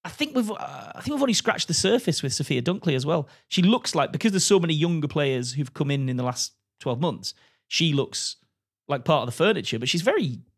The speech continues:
mm, young in her career. She's got such ceiling. Uh, and, and I suppose for the T twenties, the big question is if they can get Charlie Dean into the T twenty team, and does she ultimately,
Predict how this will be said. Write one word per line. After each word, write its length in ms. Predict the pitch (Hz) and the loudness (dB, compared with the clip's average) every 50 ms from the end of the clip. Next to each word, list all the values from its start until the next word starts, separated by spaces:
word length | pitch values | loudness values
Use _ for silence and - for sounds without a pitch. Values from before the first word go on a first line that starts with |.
| _ _ 131 | _ _ -4
mm, 560 | 131 127 127 123 127 110 95 117 120 110 131 | -2 0 0 -2 -4 -4 -6 -8 -8 -8 -8
young 320 | 135 127 147 190 208 190 143 | -2 2 4 4 4 4 2
in 100 | 127 123 | 2 2
her 100 | 127 123 | 2 2
career. 440 | - - 117 131 156 165 123 90 | 0 -2 -2 0 0 0 0 -2
She's 200 | - - - 147 | -4 -4 -6 -6
got 340 | - - 170 156 131 - 151 | -6 -2 0 0 0 -2 -2
such 400 | - - 247 - - - - - _ _ _ _ _ _ _ _ _ | -4 -4 -4 -4 -6 -8 -8 -12 _ _ _ _ _ _ _ _ _
ceiling. 480 | - - - 170 175 165 120 85 - - - _ _ _ _ _ _ _ _ _ _ _ - | -6 -4 -2 -2 -2 -2 -2 -4 -6 -10 -18 _ _ _ _ _ _ _ _ _ _ _ -8
Uh, 40 | 135 135 135 135 - | -6 -4 -4 -2 -2
and, 80 | 165 | 0
and 200 | 170 156 180 175 | 0 0 2 2
I 40 | 175 | 0
suppose 240 | 151 - 196 180 - | 0 2 0 0 0
for 80 | - | 0
the 80 | 151 139 | -2 -2
T 180 | - - 175 135 | 0 0 0 0
twenties, 520 | - - 160 170 185 - - 117 110 113 | 0 0 0 0 0 0 -2 -4 -4 -4
the 80 | 120 110 | -4 -4
big 160 | 123 110 - | -4 -4 -4
question 400 | - 131 120 - - - 123 123 | -4 -4 -4 -4 -6 -6 -4 -2
is 340 | 120 120 120 120 120 - - _ _ _ _ _ _ _ _ _ _ - | -2 -2 -2 -2 -2 -4 -6 _ _ _ _ _ _ _ _ _ _ 0
if 220 | 175 151 - - | 0 0 0 -2
they 160 | - 139 135 | -2 -2 -2
can 160 | - - 143 135 | 0 0 -2 0
get 180 | 135 - - | 0 -2 0
Charlie 300 | - 156 135 127 127 127 | 0 0 2 2 2 0
Dean 360 | 120 147 147 127 110 117 120 - _ _ _ _ _ _ _ _ _ _ _ _ _ _ - | 0 0 0 -2 -2 -6 -8 -12 _ _ _ _ _ _ _ _ _ _ _ _ _ _ -2
into 320 | 151 147 143 139 131 - | 0 2 2 2 0 0
the 80 | 135 135 | -4 -4
T 180 | - - 131 127 | -2 -2 -2 -2
twenty 280 | - 151 147 92 131 | -2 -2 -2 -2 -2
team, 240 | 120 - 131 117 117 | -2 -2 -2 0 0
and 100 | 135 127 | 0 0
does 140 | 120 160 143 | 2 2 2
she 180 | - - 147 | 2 2 2
ultimately, 800 | 151 156 151 - - 147 - - 131 131 131 131 127 127 131 127 | 2 0 -2 -2 -4 -4 -2 -2 -2 -2 -2 -2 -2 -4 -4 -6